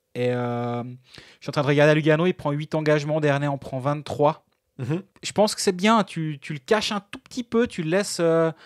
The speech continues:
Speaker 1: peut-être, est-ce qu'il est en train de douter un tout petit peu ? C'est possible aussi, donc tu le remets en confiance en, en le, en lui facilitant un petit peu la, la tâche soir après soir.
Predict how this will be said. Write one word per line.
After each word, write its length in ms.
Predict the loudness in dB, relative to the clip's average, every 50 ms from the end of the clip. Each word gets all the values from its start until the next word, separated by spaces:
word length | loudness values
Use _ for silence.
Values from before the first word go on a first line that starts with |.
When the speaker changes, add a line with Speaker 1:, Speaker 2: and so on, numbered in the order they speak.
| -20 -20 -20 -20 -20 _ _ _ _ _ _ _
Speaker 1:
peut-être, 340 | -2 -2 -2 -4 -10 -6 -6
est-ce 180 | -4 -4 -4
qu'il 160 | -4 0 2
est 40 | 2
en 160 | 2 2 0
train 260 | -4 -4 -4 -2 -2 -2
de 60 | -2
douter 240 | -6 -8 -6 -4 -4
un 100 | -4 -6
tout 100 | -8 -14
petit 160 | -16 -16 -12
peu ? 160 | -8 -6 -6
C'est 160 | -4 -4 -4
possible 480 | -2 2 2 2 2 0 -4 -2 0 0
aussi, 440 | 0 2 0 -4 -4 -4 -4 -2 -2
donc 200 | -4 -4 -6 -6
tu 140 | -8 -6
le 160 | 0 2 2 2
remets 240 | 2 2 4 4
en 140 | 4 4 4
confiance 560 | 0 -4 -8 -8 -4 -2 -2 -2 -2 -2 -2
en, 120 | -2 -2 0
en 180 | 0 0 0 2
le, 420 | 2 2 4 4 2 2 2 0
en 140 | 0 -2 -4
lui 80 | -4 -4
facilitant 580 | -4 -4 -4 -4 -6 -6 -6 -4 0 2 2
un 80 | 2 0
petit 160 | -2 -8 -6
peu 120 | -2 2
la, 120 | 2 2 2
la 280 | 0 -2 -2 -2 -2
tâche 240 | 0 0 -2 -2 -2
soir 180 | -2 0 0 0
après 180 | 0 -2 -4
soir. 280 | -6 -2 -2 -2 -2